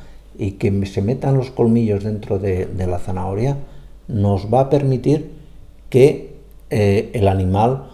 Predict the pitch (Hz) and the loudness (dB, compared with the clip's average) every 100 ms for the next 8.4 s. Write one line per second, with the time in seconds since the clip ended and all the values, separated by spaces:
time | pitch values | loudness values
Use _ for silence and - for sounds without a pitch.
0 | - - - - 92 - 98 92 101 113 | -20 -20 -16 -4 -4 -2 -2 0 -2 2
1 | 127 123 - 110 123 123 - 110 - 98 | 4 4 2 -4 -4 -4 -6 -6 0 2
2 | 92 - 101 98 101 95 92 123 120 117 | 2 0 -4 0 0 0 -2 0 0 0
3 | 143 - - 98 - 92 90 - - - | -4 -4 -6 -6 -8 -10 -12 -14 -18 -20
4 | - - - - - - - - - - | -20 -20 -20 -20 -20 -20 -20 -20 -20 -4
5 | - 101 117 - 156 147 107 - - - | 0 2 0 0 -2 2 2 2 -4 -16
6 | - - - 165 165 160 139 - 139 135 | -20 -6 4 6 8 6 4 4 6 6
7 | 131 131 117 110 - 107 104 98 - 104 | 6 4 4 4 2 2 2 2 0 2
8 | 120 139 120 | 2 2 0